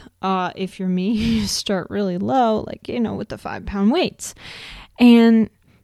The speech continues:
that's what you're able to accomplish. Your muscles are sore afterwards. You, you've made progress as long as your muscles are sore the next day.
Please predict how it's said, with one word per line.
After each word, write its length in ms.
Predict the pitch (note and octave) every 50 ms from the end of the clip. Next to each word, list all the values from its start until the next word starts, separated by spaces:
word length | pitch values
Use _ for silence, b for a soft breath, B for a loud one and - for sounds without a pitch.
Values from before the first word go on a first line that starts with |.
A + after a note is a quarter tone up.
| _ _ _ _ _ -
that's 520 | G3 G3 G#3 G3+ G3+ A#3 A#3+ - - - -
what 260 | A3 A3+ G#3 - -
you're 240 | A3 A#3 A3+ - _ _ _ -
able 380 | A#3 A#3+ A#3+ A#3+ G#3+ A3 G#3+ G#3+
to 160 | - - G3+
accomplish. 800 | E3+ - - A3+ A#3 A3+ G#3+ - - - - - - - - b b b b b b b b b
Your 220 | - G3+ G3+ G3+ G3
muscles 500 | F#3+ F#3+ F#3 F#3+ - - - A#3 B3 B3
are 100 | B3+ B3+
sore 440 | - - - A3+ G#3 G#3 G3+ - -
afterwards. 880 | F#3 F3+ F3+ - - G3 F#3+ F#3 F#3+ F#3+ F#3 F#3 F#3 F#3 F#3 - - _ _ _
You, 420 | - G3+ G3+ G3 G3+ G3+ G3 G3 -
you've 320 | - G3+ G3+ G3+ G3 E3 F#3
made 480 | F#3 F3+ F#3 F#3 F#3 G3 G3+ F#3 A#3
progress 1000 | - - D4 E4 F#4 F4+ B3+ A3 F#3 E3+ E3 E3 E3+ G#3 C4 - - F3 C#3+ - - _ _ -
as 180 | G#3 G#3+ F#3+
long 220 | F#3+ F#3+ F#3 F#3 F#3+
as 120 | G3 G3
your 80 | G#3+ G#3
muscles 460 | G3+ F#3 F3 - - F3 F3+ F3 F3+
are 120 | F#3 F3+
sore 380 | - - - F#3+ F3+ F3+ F3+ F3+
the 120 | F3+ F#3
next 420 | F3+ E3+ D#3+ E3+ - - - - -
day. 300 | - - - - -